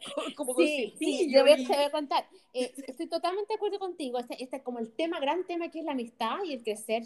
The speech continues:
Speaker 2: con, con esta amistad en cuando, cuando consigues co-, eh, como objetivos. Y, y yo creo que la, el gran, la gran, el gran pegamento de este grupo fue, eh,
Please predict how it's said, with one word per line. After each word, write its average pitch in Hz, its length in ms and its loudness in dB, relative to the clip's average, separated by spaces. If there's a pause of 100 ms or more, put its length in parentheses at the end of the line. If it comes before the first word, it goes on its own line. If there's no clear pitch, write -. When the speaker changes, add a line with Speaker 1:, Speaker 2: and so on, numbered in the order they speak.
(460)
Speaker 2:
con, 226 220 -6
con 226 180 0
esta 226 220 -2
amistad 233 520 4
en 214 280 -2
cuando, 208 380 0
cuando 190 300 -6
consigues 202 380 -2
co-, 202 180 -10
eh, 165 80 -10
como 170 220 0
objetivos. 196 760 6 (440)
Y, 202 680 2
y 220 60 -2
yo 240 100 4
creo 269 160 6
que 277 80 2
la, 240 140 8 (140)
el 220 120 2
gran, 269 420 2
la 226 120 2
gran, 226 180 0
el 226 80 -2
gran 262 200 0
pegamento 262 580 -2
de 320 80 -4
este 349 160 -6
grupo 311 260 -2
fue, 262 560 2
eh, 214 640 0